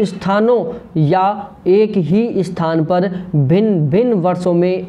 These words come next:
आयु वर्ग लिंग का अनुपात क्या होता है? अध्यारोपित पिरामिड में क्या होता है? या तो किन्हीं दो स्थानों या एक ही स्थान पर अलग अलग वर्षों में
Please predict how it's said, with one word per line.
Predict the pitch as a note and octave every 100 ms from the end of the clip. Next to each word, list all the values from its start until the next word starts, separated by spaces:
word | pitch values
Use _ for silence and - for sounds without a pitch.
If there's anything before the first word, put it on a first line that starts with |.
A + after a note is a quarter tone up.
| F3+
आयु | D#3+ F3 A3
वर्ग | D#3 E3 D#3
लिंग | D3+ C#3 C3+ D3 C#3
का | D3 C#3+
अनुपात | C#3+ C3+ C3 C3 - C3+ C3 C3 - B2+ A#2+ D3 - - - -
क्या | -
होता | D#3 D#3+ D#3 E3
है? | E3+ F3 F#3+ F#3+ - -
अध्यारोपित | D#3+ C#3 E3 E3+ F3 F3+ F3+
पिरामिड | F3 F3 F3 F3
में | F3+
क्या | F3+ F3
होता | E3 E3+
है? | F#3+ G3 F#3+ -
या | E3 F3
तो | F3+ A3 A3+
किन्हीं | A3+ G3 G#3 G3+
दो | G3+ G3
स्थानों | G3 G3 G3+ A3 A3 E3 - - D#3+
या | F#3 G#3+ G#3
एक | G3+ A#3 A3+
ही | E3+ A3 A3+
स्थान | - F3 E3+
पर | D#3 F#3+ A3+ A3+ -
अलग | F3 F3 F#3
अलग | F3 E3+ D#3 E3 D#3
वर्षों | C#3 D3 - C#3
में | C#3+ G#3 D4+ D#4